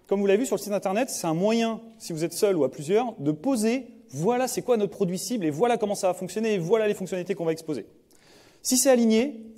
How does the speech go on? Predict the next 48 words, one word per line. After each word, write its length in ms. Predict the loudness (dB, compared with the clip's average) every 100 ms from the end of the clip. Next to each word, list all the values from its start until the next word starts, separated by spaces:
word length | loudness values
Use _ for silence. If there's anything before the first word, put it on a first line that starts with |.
| 2
alors 400 | 4 4 0 -10 -12
déjà 180 | -4 -2
on 80 | 0
va 80 | -2
pouvoir 240 | -2 0
répondre 240 | 0 -2 -2
oui 120 | -2
à 20 |
cette 160 | -2 -4
première 220 | -6 -6
question. 260 | -10 -10 -18 _ _ _ -8
Si 220 | -2 -2
c'est 180 | 0 -2
une 140 | 0
demande 560 | 2 2 0 -2 -4 -6
qui 140 | -8
en 80 | -4
fait 200 | -4 -6
est 40 |
quelque 160 | -8 -6
chose 160 | -6
qu'on 80 | -4
n'avait 160 | -4 -4
pas 140 | -4
anticipé, 680 | -4 -4 -6 -2 -2 -4 -8 -20 _
mais 80 | -10
en 60 | -6
fait 160 | -6
qui 100 | -6
s'aligne 320 | -4 0 2 0
avec 180 | -2 -4
notre 120 | -6
philosophie 440 | -4 -2 -2 -2
globale, 400 | -2 0 0 0 -4
au 80 | -4
périmètre 380 | -2 -2 -4
qu'on 60 | -4
voulait 140 | -4
donner 180 | -2 -4
au 40 | -4
produit, 300 | -6 -8 -8
bah 80 |
super, 320 | -10 -10 -10 -10 -12 _ -10
on 80 | -8
y 60 |
va. 100 | -8 -14 _ _ _ _ _ _ _ _ -20 -20 _ -20 _ _ _ _ 0
Deuxième 260 | 2 2
point, 340 | 2 2 2